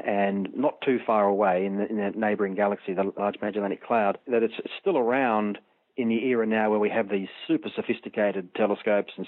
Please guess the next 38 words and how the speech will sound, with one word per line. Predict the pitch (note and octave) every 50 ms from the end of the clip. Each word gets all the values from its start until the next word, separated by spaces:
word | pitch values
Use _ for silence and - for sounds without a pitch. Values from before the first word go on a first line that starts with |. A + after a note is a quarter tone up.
| -
space | - - - A2+ A2 G#2 - -
telescopes | - A2+ G2 G2+ - - - G#2 G2+ G2 G2+ - - - - - _ - - - - - - A2+
and | G#2+
all | A#2+ B2
the | A#2+ A#2
computing | - G#2+ G2 - - A#2+ A2+ G#2 G2+
power | - - G#2 G2+ G2 F#2+
you | F#2+ G2
need | G2 G2 G2 G2 G2 G2 G2+ G2
and | - G3+
all | G3+ G3+
these | G3 F#3+ F2
amazing | G3 G3 G3 G3 G3+ G3+ F#3 F#3 F#3 F3
cameras | - F#3+ F3+ F#3 F#3+ F#3+ - - -
and | F#2 F2
things. | - F#2 F#2 F#2 F2+ - - _ -
Uh, | G2+ G2 G2+
if | - C#3 -
it | C#3+
had | D3 C3+
happened | E3 F#3+ - D#3 B2+
a | A#2
hundred | - C3 B2+ A#2+ G#2 G#2 F#2+
years | G#2 A2+ A#2 A2 G#2+
ago, | F#2 F#2 E2 D2+ D#2 E2 - - _
then | G#2+ F#2+ G#2 G2+ G2+ G#2 G2+ G2 G2 G2 G2 G2 E2 F2 G#2
they | A2+ A2 G#2+
would | G#2 A2
have | G#2+ F#2
been | G#2+ G2+
able | G#2 G2 F#2 F#2
to, | F#2+ - - - _ _ - _ F#2
you | G2 G2
know, | F#2 F#2 F#2 F2+ -
study | - - B2 A#2+ A2+ A2
it | F#2+
a | G2
bit | G2 A#2+ E3 F#3